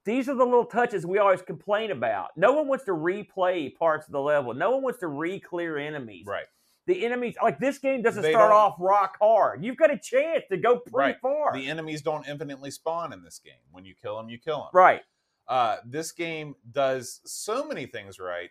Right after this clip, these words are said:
Speaker 2: Like you said, you, you respawn directly from where you left
Speaker 1: Oh,
Speaker 2: off.
Speaker 1: man, it's a huge deal.
Speaker 2: The, uh, Graham says the candy is a health
Speaker 1: Yeah,
Speaker 2: pickup.
Speaker 1: that's right.
Speaker 2: But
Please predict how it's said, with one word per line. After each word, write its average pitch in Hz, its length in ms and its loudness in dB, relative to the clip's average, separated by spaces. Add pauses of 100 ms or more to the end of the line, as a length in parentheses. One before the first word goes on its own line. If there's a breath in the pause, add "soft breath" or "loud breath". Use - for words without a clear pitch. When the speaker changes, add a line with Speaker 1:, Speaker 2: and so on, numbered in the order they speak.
Speaker 2:
Like 113 160 -6
you 117 60 -16
said, 117 220 -10
you, 98 100 -16
you 110 240 -16
respawn 139 680 -6
directly 120 420 -6
from 120 160 -16
where 110 140 -6
you 107 120 -10
left 107 280 -6
Speaker 1:
Oh, 110 60 -6
Speaker 2:
off. 117 220 2
Speaker 1:
man, 123 120 -4
it's 156 120 -4
a 113 80 -4
huge 139 300 -8
deal. 92 540 -12
Speaker 2:
The, 147 260 -4
uh, 131 220 2 (360)
Graham 220 400 -4
says 160 380 -4
the 120 180 -8
candy 160 760 -14
is 131 220 -6
a 113 100 -4
health 139 220 -6
Speaker 1:
Yeah, 160 160 6
Speaker 2:
pickup. 185 260 -2
Speaker 1:
that's 202 300 6
right. 107 360 -2
Speaker 2:
But 170 360 2